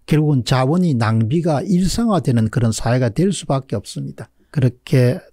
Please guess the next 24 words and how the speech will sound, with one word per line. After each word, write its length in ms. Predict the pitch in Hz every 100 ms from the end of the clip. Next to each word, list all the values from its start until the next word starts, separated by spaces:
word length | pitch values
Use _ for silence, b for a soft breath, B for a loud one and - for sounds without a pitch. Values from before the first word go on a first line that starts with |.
| -
상황을 640 | - 151 143 143 139 107
우리가 320 | - 120 123
충분히 380 | 117 - 135 117
예상할 460 | 117 117 160 170 190
수 120 | -
있기 160 | 147 120
때문에 560 | - 123 160 120 95 - -
그런 280 | 131 123 110
부분을 520 | 117 101 104 113 110
걱정하지 560 | 147 - 156 131 110
않을 280 | 110 107 110
수가 220 | 110 127
없는 260 | 101 98 135
겁니다. 420 | 123 117 117 113 _ _
정말 420 | - 110 117 117
이렇게 480 | 131 120 - 135 117 -
괜찮은 580 | 127 117 113 135 135 135
나라, 320 | 139 123 90 _ _
아주 280 | - 117 143
참 340 | - 123 120 123
괜찮은 480 | - 120 127 139 143
나라가 440 | 147 143 117 107 - _ -
자꾸만 600 | - - - 202 160 139
그렇게 680 | 131 - - 113 107 127